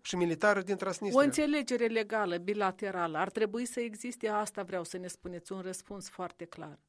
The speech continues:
Speaker 2: Un document juridic
Speaker 1: Toate
Speaker 2: între
Speaker 1: documentele
Speaker 2: Republica Moldova și
Speaker 1: deci
Speaker 2: Federația Rusă ar trebui să existe la acest capitol.
Speaker 1: Ar trebui să existe, toate acestea țin de competența Ministerului de Externe, nu este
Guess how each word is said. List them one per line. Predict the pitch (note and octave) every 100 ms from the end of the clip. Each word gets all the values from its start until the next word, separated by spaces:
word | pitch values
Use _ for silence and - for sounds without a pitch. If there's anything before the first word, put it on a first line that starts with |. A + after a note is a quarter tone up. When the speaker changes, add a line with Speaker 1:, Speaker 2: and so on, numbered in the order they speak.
| _
Speaker 2:
Un | C4 C4+
document | C4+ C4 C4+ C4 A#3 F3+ F3+
juridic | B3 B3 A#3+ E3 E3+ - _
Speaker 1:
Toate | - F3
Speaker 2:
între | C4+ -
Speaker 1:
documentele | A#3+ A#3 A#3+
Speaker 2:
Republica | G#3 G#3+ A#3+ B3
Moldova | A3+ A3+ G3+ A#3 G#3
și | G3+
Speaker 1:
deci | -
Speaker 2:
Federația | A3 A3 G#3+ G#3 - G3+
Rusă | G#3 G#3+
ar | G#3+
trebui | A#3 A3+ B3+
să | B3+
existe | A3 B3 B3 B3
la | B3
acest | B3 A#3+
capitol. | - A#3+ B3 A3+ F#3+ -
Speaker 1:
Ar | D3 C#3+
trebui | D#3 D#3+
să | D#3+
existe, | C3+ A#2+ F3+ -
toate | D#3+ D#3 E3 E3 D3 C3+ B2+ D3 C3
acestea | C3 D#3 D3+
țin | C3 D3+ C#3
de |
competența | A#2+ A#2+ A#2+ B2+ C3+ B2
Ministerului | A#2 - B2+ B2
de | A#2
Externe, | A2 - D3 D3+
nu | D#3+
este | D3+ - B2